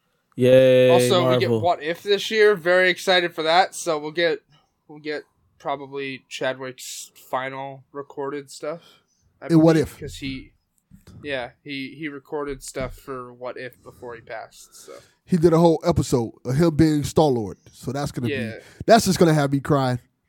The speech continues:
Speaker 1: Yeah.
Speaker 3: like a big baby. That's gonna be
Speaker 1: Yeah.
Speaker 3: hard to listen to. I'm not gonna lie.
Speaker 1: That makes me sad.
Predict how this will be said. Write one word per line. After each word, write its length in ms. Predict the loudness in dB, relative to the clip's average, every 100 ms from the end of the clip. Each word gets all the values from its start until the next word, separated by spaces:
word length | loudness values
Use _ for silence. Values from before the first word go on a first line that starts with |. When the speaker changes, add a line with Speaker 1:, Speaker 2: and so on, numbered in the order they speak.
| _ _ _ _ _ _ _ _ _
Speaker 1:
Yeah. 680 | -12 -8 -6 -6 -6 -6 -4
Speaker 3:
like 80 | -6
a 220 | -6 -8 -4
big 240 | -4 -4
baby. 380 | -6 -6 -8 -14 -20 _ _ _ _ _ _ _
That's 260 | -8 -4 -2
gonna 120 | -2
be 60 | -2
Speaker 1:
Yeah. 40 |
Speaker 3:
hard 220 | 2 2 0
to 40 |
listen 240 | -4 -4 -8
to. 100 | -10
I'm 60 | -10
not 160 | -12 -10
gonna 140 | -8
lie. 280 | -8 -12 -16 _ _ _ _ _ _ -12 -10 -10 -12 -20 _ _ _
Speaker 1:
That 160 | -20 -18
makes 240 | -18 -20
me 120 | -20 -18
sad. 460 | -16 -16 -18 -20